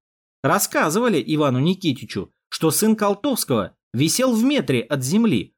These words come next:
приколотый саблей к стене терема. Страшная картина для отца с матерью.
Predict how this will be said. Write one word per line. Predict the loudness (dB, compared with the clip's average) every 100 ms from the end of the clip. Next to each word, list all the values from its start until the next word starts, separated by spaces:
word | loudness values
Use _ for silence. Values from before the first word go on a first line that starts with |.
| -2
приколотый | 0 2 4 4 4 0
саблей | 0 0 0 0 -2
к | -2
стене | -4 0 0 0
терема. | 0 0 0 -6 -12 _ _ _ _
Страшная | -10 -4 -2 -2 -2 -2
картина | -2 -2 -4 -2 0 0
для | 0
отца | -2 -2 -4
с | -2
матерью. | -4 -4 -6 -10